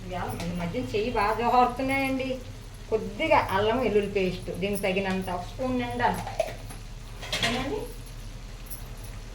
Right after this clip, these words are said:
ఇదిగోండి, కరివేపాకు. నేను ఎందుకు ఇలాగ వేసానంటే,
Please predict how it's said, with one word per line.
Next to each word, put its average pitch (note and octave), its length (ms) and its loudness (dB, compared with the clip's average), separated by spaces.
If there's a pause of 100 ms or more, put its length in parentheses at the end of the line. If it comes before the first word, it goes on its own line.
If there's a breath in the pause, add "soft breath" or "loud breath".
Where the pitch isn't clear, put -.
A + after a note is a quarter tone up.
(220)
ఇదిగోండి, G3 420 6 (1160)
కరివేపాకు. G#3+ 640 6 (4000)
నేను A3 220 2
ఎందుకు B3 220 4
ఇలాగ A#3+ 180 8
వేసానంటే, A3 380 4